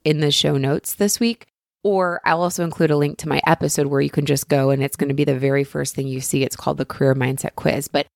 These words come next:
over fifty percent of people that have taken this quiz answered that they are hoping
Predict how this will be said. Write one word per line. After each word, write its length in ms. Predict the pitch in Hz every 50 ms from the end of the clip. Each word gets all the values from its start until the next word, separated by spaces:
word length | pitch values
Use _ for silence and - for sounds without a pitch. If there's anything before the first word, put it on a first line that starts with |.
| _ -
over 420 | - 190 214 233 240 220 269 269 254
fifty 360 | - - 208 202 - 202 190
percent 580 | - - - 190 185 - - 139 127 - - _ _ -
of 140 | - 175 -
people 260 | - 170 160 180 160
that 120 | 165 - -
have 120 | 160 160
taken 240 | - 151 135 147 147
this 140 | 147 139 -
quiz 280 | - 156 139 135 139 - _ _ _ _ -
answered 580 | 196 208 220 220 - - 226 202 185 170 160 -
that 320 | 143 143 143 - _ -
they 300 | 151 143 147 147 147 - -
are 380 | - 143 143 143 143 143 156 -
hoping 840 | - - - 240 262 262 262 - 151 143 127 - 160 170 202 220